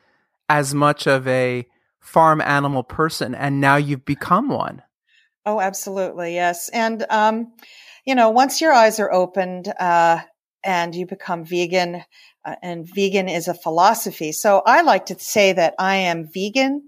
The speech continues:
Speaker 2: philosophically, and I eat an all plant diet. So that I view those as two somewhat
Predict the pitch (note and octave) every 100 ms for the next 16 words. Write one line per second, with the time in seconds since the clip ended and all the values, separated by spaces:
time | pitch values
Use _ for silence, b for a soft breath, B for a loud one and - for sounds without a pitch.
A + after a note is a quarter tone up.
0 | _ G3 F3+ - F3 F#3 A#3+ - C4 C4+
1 | C4 B B G3 F3+ F3 F3+ - G#3 G#3+
2 | F#3 E3+ F3+ F3+ F#3 - F#3 E3 - -
3 | F3 D3+ B2 - - - _ _ _ -
4 | F#3 E3 E3 F3 F3 - - F3+ F3+ F#3
5 | B3 A#3+ F#3+ F#3 E3+ E3 - A#3+ A#3 B3
6 | - - - B3 A#3 G#3 F3+ E3